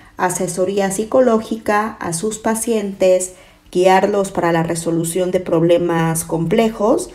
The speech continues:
y ayudar al mantenimiento de la salud mental de su comunidad y también a la prevención de deterioros en esta misma salud mental. Por último, el tercer nivel corresponde a lo que podría denominarse curandero.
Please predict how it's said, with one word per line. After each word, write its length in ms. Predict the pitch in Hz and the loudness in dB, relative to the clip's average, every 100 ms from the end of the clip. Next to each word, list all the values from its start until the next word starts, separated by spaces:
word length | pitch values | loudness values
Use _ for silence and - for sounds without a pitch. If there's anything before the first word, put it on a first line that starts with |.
| - - - - | -20 -20 -20 -2
y 120 | 220 | 2
ayudar 800 | 254 269 262 233 214 220 - - - - - | 2 2 0 2 2 0 -6 -16 -20 -10 -2
al 180 | 214 | 0
mantenimiento 800 | 233 233 226 214 208 208 202 208 | 2 0 0 0 0 -2 -2 -2
de 100 | 208 | 0
la 140 | 185 180 | 0 -2
salud 380 | 170 175 185 185 | -2 -2 -2 -2
mental 600 | 185 180 165 196 226 220 | -4 -4 -2 0 0 -2
de 140 | 208 | -4
su 240 | - 240 | -4 -4
comunidad 800 | 240 233 247 269 254 214 240 - - | -2 -2 0 2 2 2 0 -6 -8
y 100 | 247 | -6
también 520 | 247 240 233 220 208 | -2 0 2 0 0
a 60 | 214 | -2
la 160 | 196 185 | -2 -2
prevención 760 | 175 170 175 - 202 190 196 | -2 -2 -4 -6 -6 -6 0
de 120 | 196 | 0
deterioros 880 | 180 165 165 180 208 202 196 302 - - - - - | 0 -2 -4 -2 -2 2 2 0 -4 -14 -20 -16 -4
en 140 | 185 | 0
esta 260 | 196 190 202 | 0 0 0
misma 320 | 196 196 190 | 0 0 -2
salud 340 | 190 175 175 | -2 0 0
mental. 520 | 170 202 214 277 277 - - - - - - - - - | 0 -4 -2 0 0 -4 -14 -20 -20 -20 -20 -20 -20 -6
Por 140 | - 226 | 0 4
último, 460 | 277 277 277 269 | 4 2 4 4
el 140 | 311 302 | 4 2
tercer 380 | 208 196 214 214 | -2 0 -2 2
nivel 340 | 214 208 202 | 2 4 2
corresponde 720 | 220 196 185 - 196 196 214 | 0 0 -2 0 2 2 4
a 80 | 240 | 2
lo 140 | 196 | 2
que 100 | 185 | -2
podría 440 | 175 175 180 185 190 | 0 2 2 2 2
denominarse 960 | 185 175 170 170 170 170 185 185 190 - | 2 0 2 2 2 0 0 -2 -2 -2
curandero. 680 | 196 190 202 220 262 196 | 0 2 2 2 2 0